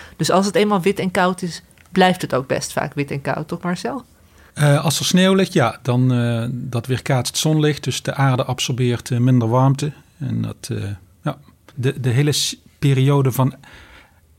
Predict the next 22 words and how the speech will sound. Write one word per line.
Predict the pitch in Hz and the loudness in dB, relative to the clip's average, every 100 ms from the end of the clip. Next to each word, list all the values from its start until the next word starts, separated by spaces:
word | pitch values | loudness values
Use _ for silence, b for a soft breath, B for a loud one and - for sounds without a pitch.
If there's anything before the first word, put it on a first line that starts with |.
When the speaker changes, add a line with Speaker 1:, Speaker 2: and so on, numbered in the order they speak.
| _ | _
Speaker 2:
ijstijden | - 151 143 143 135 131 135 | -2 0 0 2 4 2 0
en, | - 123 123 | 0 0 2
eh, | 120 117 | 0 -2
tussenijstijden, | - 143 147 120 117 - 113 110 110 139 | -2 -2 0 0 -2 0 0 0 0 -2
dus | 120 - | -4 -6
de, | 120 | -6
de | 107 110 | -4 -4
glaciale | 104 120 - 127 113 | -2 -2 -2 -2 0
en | 110 | -2
de | 127 | -2
interglacialen, | 139 127 113 113 - 110 104 101 127 B B B B | -2 0 -2 -2 -2 -2 -2 -4 -6 B B B B
dat | 123 | -4
begint | 107 113 139 | 0 2 2
ongeveer | 143 120 117 | 4 2 0
tweeënhalf | - 139 127 123 - | 2 2 4 2 0
miljoen | 123 120 | 2 4
jaar | 117 117 104 | 2 2 0
geleden. | 117 135 147 | 2 2 2
En | 135 | 2
we | |
zijn | 117 127 | 2 2
nu | 131 135 | 4 2